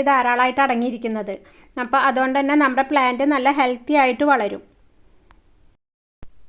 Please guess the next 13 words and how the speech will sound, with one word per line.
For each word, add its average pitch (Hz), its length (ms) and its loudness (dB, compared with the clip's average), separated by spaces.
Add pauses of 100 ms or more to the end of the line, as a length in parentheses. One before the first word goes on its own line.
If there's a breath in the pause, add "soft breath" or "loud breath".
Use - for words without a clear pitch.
നമ്മുടെ 285 280 0
ഓർക്കിഡ് 285 340 -2
ചെടികൾക്ക് 269 560 0
ഇത് 240 140 -2 (160)
ഒരു 254 200 -2
ലിറ്റർ 285 300 0
വെള്ളത്തിൽ 247 460 0
ഒരു 269 160 0
മൂന്ന് 254 260 -2 (120)
എം 254 120 -2
എൽ 240 140 -4
ഒക്കെ 247 220 -4
ചേർത്തിട്ട് 247 460 -4